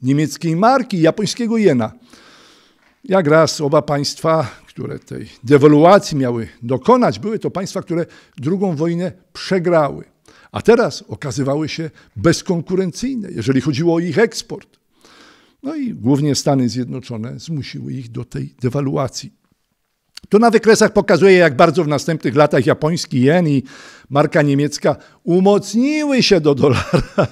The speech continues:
<laughs> i spowodowały, że ich eksport stał się droższy. Wprawdzie niemiecki eksport spadał, ale japoński już wcale nie.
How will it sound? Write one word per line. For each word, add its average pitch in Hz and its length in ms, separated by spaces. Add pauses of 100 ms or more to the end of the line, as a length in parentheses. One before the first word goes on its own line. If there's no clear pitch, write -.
(220)
<laughs> 226 400
i 190 80
spowodowały, 147 840
że 131 260 (380)
ich 143 160
eksport 147 360
stał 139 240
się - 180
droższy. 120 500 (800)
Wprawdzie 175 560 (120)
niemiecki 175 500
eksport 156 440
spadał, 220 680 (360)
ale 233 500
japoński 120 800
już 123 420
wcale 104 360
nie. 185 480